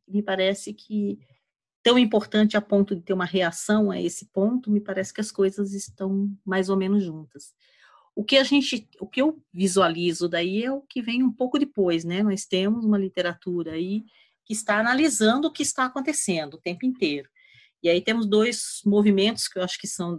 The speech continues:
do, de gêneros literários diferentes. Um que é a poesia, né? A poesia é um gênero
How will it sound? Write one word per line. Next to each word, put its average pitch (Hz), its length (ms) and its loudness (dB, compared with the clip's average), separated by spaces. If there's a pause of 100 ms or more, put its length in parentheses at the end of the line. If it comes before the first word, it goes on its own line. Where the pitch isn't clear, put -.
do, 156 160 -2
de 156 140 -4
gêneros 175 480 -4
literários 151 500 -8
diferentes. 190 680 -4 (420)
Um 208 320 8
que 196 240 -2
é 175 80 0
a 170 80 0
poesia, 175 640 0 (480)
né? 175 240 -8
A 175 60 -6
poesia 170 760 -2 (460)
é 180 80 0
um 170 160 0
gênero 160 640 -6